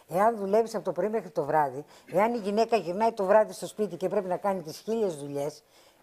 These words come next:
τότε να ελέγξεις την εξουσία δεν μπορείς.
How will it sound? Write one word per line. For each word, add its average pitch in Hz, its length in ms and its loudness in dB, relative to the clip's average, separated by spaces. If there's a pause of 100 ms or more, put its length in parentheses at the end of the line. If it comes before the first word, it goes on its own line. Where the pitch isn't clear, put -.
τότε 220 300 0
να 175 240 -2
ελέγξεις 175 880 -4
την 160 140 -6
εξουσία 156 580 -6
δεν 156 160 -4
μπορείς. 131 400 -10